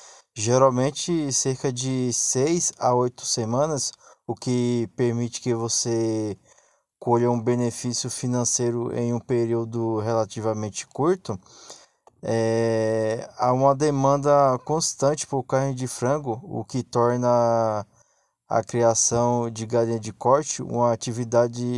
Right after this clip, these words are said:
estável e segura em termos de, de mercado, pessoal. E alimentar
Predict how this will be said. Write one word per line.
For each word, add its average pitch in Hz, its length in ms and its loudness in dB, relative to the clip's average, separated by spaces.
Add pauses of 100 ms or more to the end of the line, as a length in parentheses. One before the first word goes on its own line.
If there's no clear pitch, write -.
(200)
estável 131 800 0
e 135 120 -4
segura 160 640 -2 (640)
em 139 160 0
termos 147 460 -2
de, 139 1000 -2
de 123 140 -6
mercado, 139 640 0
pessoal. 107 520 -2 (960)
E 120 1200 -4 (1900)
alimentar 123 1000 2